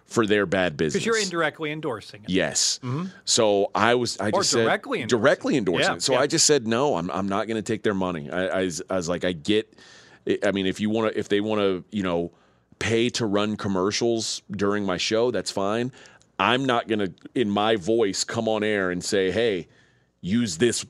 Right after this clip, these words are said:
Speaker 1: website because I would never tell my friends to use this website ever, ever,
Speaker 2: Yeah,
Speaker 1: ever.
Speaker 2: as a good example, I, I won't name a specific sports, but a whole bunch of sports books out there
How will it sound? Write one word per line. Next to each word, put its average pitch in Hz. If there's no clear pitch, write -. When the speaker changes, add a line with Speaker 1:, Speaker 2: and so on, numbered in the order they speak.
Speaker 1:
website 104
because 87
I 110
would 110
never 107
tell 104
my 95
friends 95
to 101
use 87
this 87
website 82
ever, 82
ever, 78
Speaker 2:
Yeah, -
Speaker 1:
ever. -
Speaker 2:
as 196
a 190
good 175
example, 135
I, 131
I 139
won't 151
name 139
a 120
specific 151
sports, 123
but 139
a 120
whole 175
bunch 127
of 120
sports -
books 120
out 120
there 117